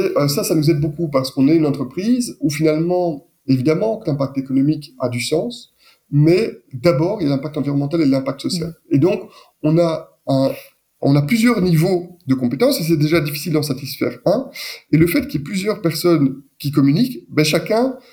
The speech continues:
Speaker 1: euh, se complète dans l'un. Donc, si parfois, moi, je, je m'intéresse trop à l'environnement, il y a quelqu'un qui va me dire, « Attention, l'économique. »
Speaker 2: Mhm.
Speaker 1: Ou si c'est l'inverse, parce qu'évidemment, même si, euh, j'ai une formation, euh, d'économiste au départ, euh, ce qui est très intéressant, évidemment, c'est que je joue pas toujours le rôle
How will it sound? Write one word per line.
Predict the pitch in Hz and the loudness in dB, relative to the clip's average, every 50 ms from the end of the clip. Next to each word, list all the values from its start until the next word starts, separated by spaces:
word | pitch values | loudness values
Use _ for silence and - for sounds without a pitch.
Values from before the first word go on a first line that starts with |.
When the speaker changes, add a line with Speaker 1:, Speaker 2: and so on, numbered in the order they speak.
| _ _ _ _ - 147 | _ _ _ _ 0 2
Speaker 1:
euh, | 143 139 139 139 | 2 2 2 0
se | 139 - 160 | 0 0 -2
complète | 156 156 151 143 147 165 180 165 135 | 0 0 -2 -2 0 0 0 0 0
dans | 123 147 156 | 0 0 2
l'un. | 170 175 175 | 2 2 2
Donc, | 151 120 117 117 | 0 -2 -4 -6
si | - - - 170 180 180 170 170 - - - _ - | -6 -8 -4 -4 -2 -4 -4 -6 -8 -18 -20 _ -2
parfois, | - 143 143 - 160 156 | -2 -2 0 2 2 2
moi, | 139 131 127 | 4 2 2
je, | 117 117 120 120 113 113 113 117 - - - - | 0 0 0 0 2 2 0 0 -2 -4 -6 -6
je | 117 120 123 | -4 -2 0
m'intéresse | 120 123 127 127 139 131 131 - | 2 2 2 0 0 -2 -2 -4
trop | - - 175 | -2 0 0
à | |
l'environnement, | 151 147 127 120 123 120 117 143 185 226 | 2 2 0 -2 -2 -2 0 0 0 0
il | 226 | 0
y | 156 | 0
a | |
quelqu'un | - 123 - - 160 | -2 -4 -6 -6 -8
qui | 156 - 127 | -6 -6 -6
va | 123 | -4
me | 117 | -2
dire, « | 123 165 180 180 - | 0 -2 -2 -2 -8
Attention, | 131 - - 135 - - 175 | -10 -8 -8 -6 -2 0 0
l'économique. » | 160 165 170 170 190 208 220 226 | 0 2 2 0 2 0 -2 -4
Speaker 2:
Mhm. | - | -4
Speaker 1:
Ou | - | -6
si | - - 156 151 151 - _ _ _ - | -6 -4 -4 -4 -6 -6 _ _ _ -12
c'est | - - - | -6 0 2
l'inverse, | 294 143 143 185 202 - | 4 4 4 2 0 -2
parce | 175 143 | -4 -4
qu'évidemment, | - 143 131 123 127 131 170 - 196 | -2 0 0 0 0 0 0 2 2
même | 175 139 135 | 2 0 0
si, | - - 175 180 170 175 - - - _ _ _ _ - | -2 -2 -4 -6 -6 -6 -10 -18 -20 _ _ _ _ 0
euh, | 139 135 131 131 131 131 131 127 123 123 - 143 143 | 0 2 2 2 4 4 4 4 4 2 2 0 0
j'ai | 135 123 131 143 151 147 135 - - | 0 0 2 2 2 2 0 -2 -2
une | 123 135 | -4 -2
formation, | - 135 127 135 131 - 151 151 147 135 - - _ _ _ _ - - | -2 0 0 0 0 0 0 0 0 0 -4 -8 _ _ _ _ -4 -2
euh, | 135 131 - - | 0 0 0 -2
d'économiste | 123 127 131 - 127 131 139 143 143 - 113 | -2 -4 -2 0 2 2 2 2 0 -2 -4
au | |
départ, | 113 117 120 - 185 233 262 254 - _ - - - _ _ _ - 131 | -4 -4 -2 0 0 0 0 -4 -8 _ -20 -20 -20 _ _ _ -2 -2
euh, | 127 127 131 | 0 0 -2
ce | 139 - | -4 0
qui | - | -2
est | 156 | -2
très | 151 - 156 139 | 0 2 0 0
intéressant, | 135 131 127 120 117 - 160 143 | 0 0 -2 -4 -2 -2 -2 0
évidemment, | 120 120 123 127 156 196 233 247 - | 0 0 0 2 2 2 0 0 -2
c'est | - - | -2 -2
que | 147 131 | -2 -2
je | 123 | -2
joue | 120 131 | -2 -2
pas | - 190 175 | -2 -4 -4
toujours | 180 - 160 175 | -2 0 2 2
le | 139 123 | 2 2
rôle | 120 139 170 180 170 | 4 2 2 2 0